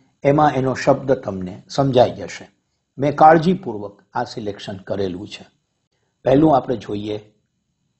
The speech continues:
પેનોરામા, જેને કહે છે મહાદ્રશ્ય. આ મહાદ્રશ્ય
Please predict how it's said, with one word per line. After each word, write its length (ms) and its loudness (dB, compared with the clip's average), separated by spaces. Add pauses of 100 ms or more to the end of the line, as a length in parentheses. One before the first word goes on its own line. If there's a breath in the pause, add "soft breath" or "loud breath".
(100)
પેનોરામા, 580 -2 (840)
જેને 280 2
કહે 340 -8
છે 360 -16 (340)
મહાદ્રશ્ય. 840 -10 (4000)
આ 120 4
મહાદ્રશ્ય 880 -2